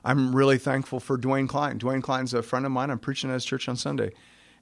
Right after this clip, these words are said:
And I'm thankful for all the neat ways that, that he's thinking through how to do church in urban areas. But when you dig a little deeper into the StatsCan statistics, you discover that actually eighty percent of Canadians don't live in places like that.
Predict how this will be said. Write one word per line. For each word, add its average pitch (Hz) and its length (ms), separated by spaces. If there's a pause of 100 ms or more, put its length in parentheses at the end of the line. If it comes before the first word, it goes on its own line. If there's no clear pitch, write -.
And 120 380
I'm 131 220
thankful 135 380
for 123 240
all 127 220
the 123 280
neat 131 280
ways 117 400
that, 113 340
that 113 160
he's 139 220
thinking 113 300
through 110 180
how 110 100
to 104 80
do 104 240
church 110 380
in 104 360
urban 110 280
areas. 117 360
But 147 440 (1120)
when 147 140
you 175 60
dig 185 160
a 185 60
little 175 160
deeper 160 300
into 139 100
the 131 60
StatsCan 123 720
statistics, - 640
you 123 60
discover 127 400
that 123 100
actually 156 520 (760)
eighty 214 220
percent 180 320
of 143 60
Canadians 135 300
don't 117 300
live 117 180
in 107 120
places - 480
like - 180
that. - 220